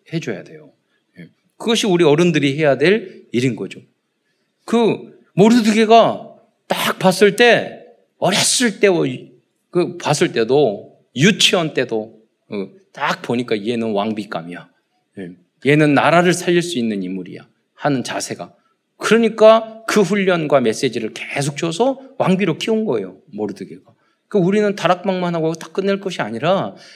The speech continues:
하나님 주신 헤블린 달란트가 무엇인지를 계속 생각하면서, 예, 미션을 수행해야 되는 거예요. 어,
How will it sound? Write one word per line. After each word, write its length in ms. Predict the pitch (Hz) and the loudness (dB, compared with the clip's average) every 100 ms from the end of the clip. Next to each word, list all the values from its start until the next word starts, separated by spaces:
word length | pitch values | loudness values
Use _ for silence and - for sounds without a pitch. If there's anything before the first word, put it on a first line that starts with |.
| - | -20
하나님 500 | - 254 254 247 214 | -2 0 2 0 0
주신 240 | 156 143 151 | -2 -4 -2
헤블린 360 | 190 180 156 | -2 -2 -4
달란트가 420 | 107 110 120 113 | -6 -8 -8 -8
무엇인지를 840 | 98 110 127 131 110 110 120 127 101 | -6 -4 -4 -4 -8 -4 -2 -2 -4
계속 540 | 110 107 117 135 131 - _ | -12 -10 -10 -10 -12 -18 _
생각하면서, 960 | - 190 196 - 117 107 - 208 254 - _ _ - | -4 -4 -4 -6 -6 -6 -4 -4 -6 -16 _ _ -10
예, 280 | 101 90 90 - _ _ | -8 -8 -12 -18 _ _
미션을 400 | 117 - 147 127 | -2 2 2 2
수행해야 480 | - 180 175 127 98 | 0 0 0 -2 -4
되는 260 | 85 85 | -10 -14
거예요. 340 | 80 78 82 - _ _ _ _ _ _ _ _ _ _ _ _ - - - - - - - - - - _ _ | -16 -18 -20 -20 _ _ _ _ _ _ _ _ _ _ _ _ -20 -18 -14 -14 -12 -14 -14 -16 -18 -20 _ _
어, 420 | 101 90 85 85 | -8 -8 -10 -14